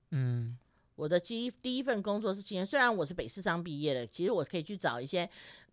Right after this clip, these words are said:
Speaker 2: 出纳啊、会计的工作来做，
Speaker 1: 嗯。
Speaker 2: 但是我不觉得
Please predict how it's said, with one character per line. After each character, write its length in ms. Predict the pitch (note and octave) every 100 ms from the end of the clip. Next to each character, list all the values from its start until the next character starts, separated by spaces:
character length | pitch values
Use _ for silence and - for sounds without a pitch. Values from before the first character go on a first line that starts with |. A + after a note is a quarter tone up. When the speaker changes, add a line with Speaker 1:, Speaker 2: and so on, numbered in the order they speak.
| -
Speaker 2:
出 300 | - B3 A#3+
纳 120 | B3+
啊、 400 | A3+ G3+ F#3+ F#3
会 280 | - A#3+ F#3+
计 200 | - F3
的 120 | D#3
工 260 | E3+ E3+
作 220 | F3 F3+ D#3
来 200 | C3 C3+
做， 360 | C3+ B2+ A#2+
Speaker 1:
嗯。 80 | A#2 - _
Speaker 2:
但 160 | - D4+
是 100 | C#4
我 120 | G3
不 140 | C#3+ A#3
觉 280 | F#3+ D3+
得 280 | D#3 D#3+ D#3+